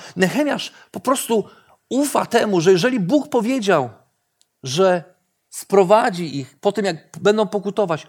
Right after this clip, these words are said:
to że Bóg naprawdę to zrobi. Tym bardziej, że prośba Nehemiasza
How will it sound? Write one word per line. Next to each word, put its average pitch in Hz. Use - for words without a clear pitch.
to 214
że 180
Bóg 175
naprawdę 247
to 247
zrobi. 226
Tym 196
bardziej, 226
że 160
prośba 196
Nehemiasza 185